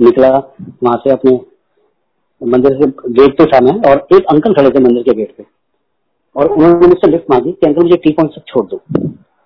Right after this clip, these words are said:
मैंने बोला, "अंकल, बैठो प्लीज।" वो मेरी गाड़ी में बैठे और मेरी गाड़ी में बैठते ही उन्होंने मुझे एक ही बात बोली। वो बोले, "अंकल,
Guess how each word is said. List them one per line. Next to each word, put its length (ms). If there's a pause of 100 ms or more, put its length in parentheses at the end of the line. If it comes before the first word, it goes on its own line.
(480)
मैंने 140
बोला, 140
"अंकल, 180
बैठो 280
प्लीज।" 460 (1500)
वो 80
मेरी 140
गाड़ी 260
में 140
बैठे 300 (1600)
और 280
मेरी 240
गाड़ी 540
में 140
बैठते 320
ही 60
उन्होंने 320
मुझे 260
एक 180
ही 140
बात 160
बोली। 280 (1040)
वो 80
बोले, 200
"अंकल, 460